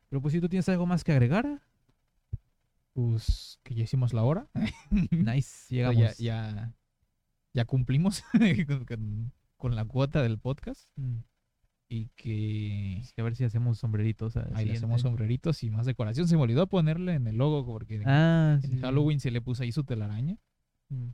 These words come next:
Speaker 2: Y ahora, pues,
Speaker 1: Ah.
Speaker 2: para que esté todo el mes, por lo menos, ahí en diciembre,
Speaker 1: Ujú.
Speaker 2: algo ahí referente cerca de donde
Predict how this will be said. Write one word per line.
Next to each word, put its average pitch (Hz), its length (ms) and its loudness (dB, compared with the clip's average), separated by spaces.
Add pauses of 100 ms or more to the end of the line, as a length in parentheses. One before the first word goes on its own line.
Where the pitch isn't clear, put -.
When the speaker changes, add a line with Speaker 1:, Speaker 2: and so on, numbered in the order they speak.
Speaker 2:
Y 120 60 -4
ahora, 113 140 0
pues, 120 120 2
Speaker 1:
Ah. - 40 -2
Speaker 2:
para 110 120 -4
que - 80 -10
esté - 140 -8
todo 120 180 2
el 117 100 2
mes, 135 200 2
por 131 140 -2
lo 113 100 -4
menos, 135 260 -2
ahí 113 120 -4
en 117 60 0
diciembre, 135 500 -2 (120)
Speaker 1:
Ujú. 160 440 -2 (220)
Speaker 2:
algo 117 220 0
ahí 117 100 -2
referente 110 580 -6
cerca 117 300 -6
de 107 60 -4
donde 98 260 -10